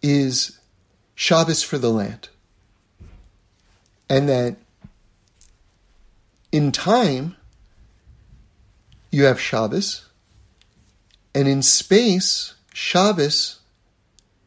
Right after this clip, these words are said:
exists as the land of Israel. And I told you that all of our homes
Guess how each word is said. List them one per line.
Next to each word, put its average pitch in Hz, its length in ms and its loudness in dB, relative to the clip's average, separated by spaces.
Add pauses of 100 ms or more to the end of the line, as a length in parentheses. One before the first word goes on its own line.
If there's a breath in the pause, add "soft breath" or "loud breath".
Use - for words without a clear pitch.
(320)
exists 127 520 -2
as 123 200 -4
the 127 80 -2
land 123 300 -2
of 113 100 -6
Israel. 101 340 -6 (1700)
And 117 120 -4
I 123 60 -2
told 190 380 0
you 143 220 -2 (680 soft breath)
that 139 160 2
all 226 320 4
of 240 100 -2
our 196 180 4
homes 165 680 -2